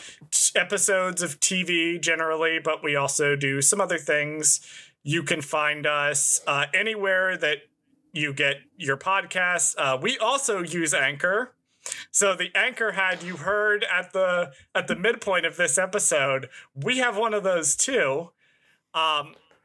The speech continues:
so you can find us, uh, anywhere you get podcasts, Spotify, iTunes, any of that stuff. Uh, you can find us on Twitter at, at Gold Squad Gaze.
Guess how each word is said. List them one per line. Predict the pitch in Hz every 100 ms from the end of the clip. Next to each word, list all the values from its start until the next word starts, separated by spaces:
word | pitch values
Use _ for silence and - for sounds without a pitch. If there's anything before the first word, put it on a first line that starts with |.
| _ -
so | -
you | 208
can | 202
find | 180 190 190 196
us, | 202 190 - -
uh, | 160 170
anywhere | 170 180 180
you | 175 180
get | 185
podcasts, | 151 147 147 151 -
Spotify, | 160 156 151 160 151
iTunes, | 139 151 151 147 147 143
any | 139
of | 139
that | 135 139
stuff. | - 143 139 151 - - - - -
Uh, | - 151 147 147
you | 160
can | 165
find | 143 165 147
us | 135 143
on | 135
Twitter | - 202 214 226 220
at, | 147 139
at | 147 135 -
Gold | - 135 131
Squad | - 180 185 196
Gaze. | 190 196 190 190 185